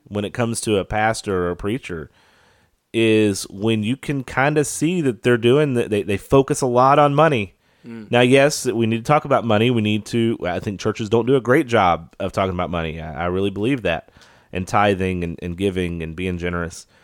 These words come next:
Speaker 1: When, when you see a pastor that is focused so much on money <laughs> and so much on, on finances and sending money to the ministry and sending money to that, that is a, a red flag because they are looking at it as a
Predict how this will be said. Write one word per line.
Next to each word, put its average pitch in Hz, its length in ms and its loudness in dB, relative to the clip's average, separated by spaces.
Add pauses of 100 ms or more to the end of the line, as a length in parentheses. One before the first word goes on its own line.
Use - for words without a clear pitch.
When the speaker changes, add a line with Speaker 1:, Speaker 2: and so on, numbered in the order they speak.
Speaker 1:
When, 117 180 0
when 117 100 2
you 110 100 4
see 160 200 2
a 180 60 4
pastor 156 320 2
that 113 100 4
is 101 140 -4
focused - 500 0
so 151 180 4
much 151 240 0
on 123 140 0
money 113 420 -2 (220)
<laughs> - 240 -10
and 120 200 2
so - 300 2 (160)
much 135 280 2
on, 117 420 2 (640)
on 101 300 0
finances 107 680 0
and 87 100 -6
sending 117 360 0
money 110 180 2
to 107 80 -2
the 104 100 0
ministry 98 460 0
and 87 80 -6
sending 101 200 -6
money 98 120 0
to 95 40 -4
that, 90 340 0
that 98 180 0
is 135 160 0
a, 143 160 4
a 113 140 2
red 117 260 4
flag 120 500 -2
because 101 380 -2
they 107 240 2
are 117 140 6
looking 110 340 -2
at 107 160 0
it 117 80 -4
as 92 260 -4
a 98 320 -2